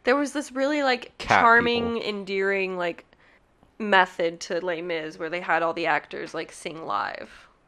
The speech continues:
Speaker 2: Yeah.
Speaker 1: And that was impressive at the time.
Speaker 2: Mm-hmm.
Speaker 1: I didn't see it.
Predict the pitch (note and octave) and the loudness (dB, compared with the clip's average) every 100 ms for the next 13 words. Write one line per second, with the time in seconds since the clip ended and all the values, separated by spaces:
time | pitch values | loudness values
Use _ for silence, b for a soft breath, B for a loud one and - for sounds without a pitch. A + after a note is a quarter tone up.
0 | _ - - F2 E2+ - B2 D#2+ D#3+ - | _ -10 -8 -8 -10 -4 -4 -4 -12 -16
1 | - - _ G3 F3+ F3+ D#3 - - - | -20 -20 _ -14 -4 -2 -2 -6 -10 -10
2 | - - - G3+ A3+ - F#2 F2 E2+ b | -12 -10 -8 -10 -14 -10 -8 -6 -10 b
3 | b _ _ - E3+ E3+ D#3 - E3+ - | b _ _ -6 -4 -4 -8 -8 -6 -6
4 | - | -8